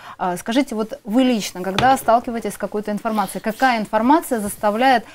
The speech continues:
вы же не всё подряд проверяете, правильно? Вы проверяете какую-то определённую информацию, если вы её получаете. Вот что вас лично заставляет проверить информацию из интернета? Какие вот есть такие маячки, которые сигнализируют, что надо проверить?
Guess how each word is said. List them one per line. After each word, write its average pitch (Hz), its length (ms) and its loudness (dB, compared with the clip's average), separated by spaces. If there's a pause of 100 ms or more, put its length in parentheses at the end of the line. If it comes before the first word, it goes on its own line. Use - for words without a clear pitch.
(100)
вы 214 60 -2
же 214 100 4
не 247 120 6
всё 381 200 2
подряд 220 380 2
проверяете, 185 560 -6
правильно? 285 320 2 (320)
Вы 254 80 0
проверяете 254 500 2
какую-то 247 360 -6
определённую 208 560 -2
информацию, 202 480 -2
если - 100 -14
вы 190 120 -6
её 185 120 -6
получаете. 185 540 -8
Вот 185 100 -8 (240)
что - 300 2
вас 240 260 2
лично 269 400 0
заставляет 220 580 2
проверить 220 420 -2
информацию 214 760 0
из 185 120 -6
интернета? 196 500 -4
Какие 262 360 -2
вот 202 180 -4
есть 196 220 -6
такие 185 360 -8 (280)
маячки, 214 420 -4
которые 175 520 -6 (440)
сигнализируют, 202 540 -4
что - 120 -12
надо 233 180 -2
проверить? 165 460 -6